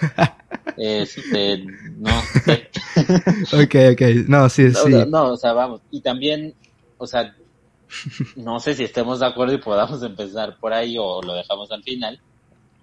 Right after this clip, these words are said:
Speaker 1: Pues también Nolan, para poder ser el director maestro que todos hablan, creo que no es un tema de edad, pero sí de calidad.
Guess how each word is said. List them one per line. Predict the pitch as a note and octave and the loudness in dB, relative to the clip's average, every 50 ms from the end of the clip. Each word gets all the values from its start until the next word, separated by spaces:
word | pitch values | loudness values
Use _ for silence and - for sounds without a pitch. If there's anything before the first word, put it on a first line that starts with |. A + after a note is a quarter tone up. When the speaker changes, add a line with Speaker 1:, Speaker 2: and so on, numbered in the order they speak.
| _ _ _ _ - B2+ | _ _ _ _ -14 -8
Speaker 1:
Pues | - C3 A#2+ | -6 -6 -4
también | - B2 A#2+ A#2+ A2+ A#2+ B2 C#3 C#3 C#3 | -2 -2 -2 -2 -2 -2 -2 -2 -4 -4
Nolan, | C3+ B2+ B2+ B2+ B2+ C3 B2+ | -2 -2 -2 0 -2 -4 -4
para | - A#2 G2 F#2 | -4 -4 -4 -4
poder | - G#2+ G#2 A2 A2 A2+ | -4 -4 -4 -4 -6 -6
ser | - B2+ A#2+ A#2 | -4 -4 -2 -2
el | A#2+ A#2 G#2 | -2 -6 -6
director | G#2+ G2+ G2+ G2 F2 - - A2+ A2+ A2 A2+ - - | -6 -6 -6 -6 -8 -6 -6 -6 -4 -4 -8 -10 -10
maestro | A2+ G#2+ G#2 G#2 G#2+ A2 A2+ - _ - A2+ G#2+ | -10 -8 -8 -8 -8 -8 -10 -10 _ -10 -10 -10
que | - - - | -10 -12 -14
todos | - A2 G2+ G#2 G#2+ G#2 - | -8 -6 -4 -4 -2 0 -2
hablan, | A2 G2+ A2 A#2 B2 - _ - | -2 -2 -2 -4 -6 -6 _ -6
creo | B2 A#2+ | -6 -2
que | - C3+ | -2 -2
no | B2+ B2 | -2 -2
es | A#2 - | -2 -4
un | - A#2+ G#2+ | -6 -8 -4
tema | - A#2 A2 A2+ A2 | -4 -4 -2 -2 -2
de | A2+ A#2 | -2 0
edad, | A2+ B2 A2+ A2+ - _ _ _ _ _ _ _ _ _ _ _ _ _ - | 0 0 0 -2 -4 _ _ _ _ _ _ _ _ _ _ _ _ _ -8
pero | G2+ F2+ F2 | -6 -6 -4
sí | - G2 | -4 -2
de | G2+ F#2+ | -4 -2
calidad. | - G#2 G2 G2+ G#2 G#2+ B2 B2 B2 | -2 -2 -4 -2 -2 -2 -2 -2 -2